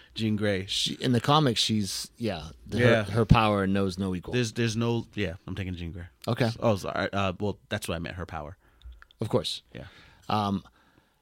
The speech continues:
Speaker 2: do you ever watch a T V show called Heroes on N B C?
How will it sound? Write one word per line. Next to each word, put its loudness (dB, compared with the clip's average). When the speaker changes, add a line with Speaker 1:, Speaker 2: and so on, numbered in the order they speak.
Speaker 2:
do 2
you 8
ever 6
watch 6
a 0
T 2
V 6
show 4
called 0
Heroes 0
on -4
N -4
B -2
C? -2